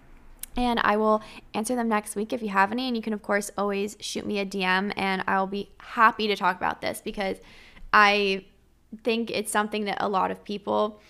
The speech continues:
who have hormone issues and, you know, if they have periods or not, it's something that a lot of people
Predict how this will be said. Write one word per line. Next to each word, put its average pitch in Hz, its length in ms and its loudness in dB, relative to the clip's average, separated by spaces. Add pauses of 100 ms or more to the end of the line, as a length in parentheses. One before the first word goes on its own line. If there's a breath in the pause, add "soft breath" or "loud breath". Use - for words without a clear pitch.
(800 soft breath)
who 262 140 -2
have 233 180 4
hormone 214 320 -2
issues 202 640 -2 (600 loud breath)
and, 202 520 2
you 202 120 -2
know, 202 140 2
if 220 220 -2
they 214 80 2
have 220 200 0
periods 220 380 0
or 220 80 -4
not, 214 480 4 (160)
it's 190 180 0
something 226 440 0
that 208 120 2
a 202 60 2
lot 196 200 2
of 196 60 -6
people 196 680 2